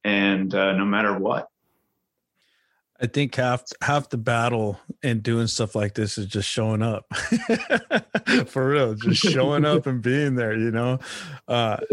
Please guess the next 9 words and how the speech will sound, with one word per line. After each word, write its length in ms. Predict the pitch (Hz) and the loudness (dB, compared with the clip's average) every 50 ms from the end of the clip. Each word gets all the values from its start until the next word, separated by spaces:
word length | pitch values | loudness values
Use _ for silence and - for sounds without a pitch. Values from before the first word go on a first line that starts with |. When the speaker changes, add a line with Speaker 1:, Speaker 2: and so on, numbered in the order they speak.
| - 87 - | 0 2 2
Speaker 2:
I 160 | 127 135 131 | 2 0 0
think 360 | 117 - 151 147 131 - - - | 0 0 -2 -2 -2 -6 -8 -4
when 180 | 131 127 135 135 | -2 0 0 0
it 80 | 127 120 | 0 0
comes 260 | - 131 135 127 - | -2 -2 -2 -2 -4
to 80 | 139 | -4
doing 300 | 120 113 120 120 120 120 | -2 -2 0 0 0 0
stuff 300 | 117 - - 123 123 113 | 0 0 0 0 -2 -2
for 520 | - - - 117 120 120 120 120 120 - | -4 -6 -4 -2 0 0 0 0 -2 -4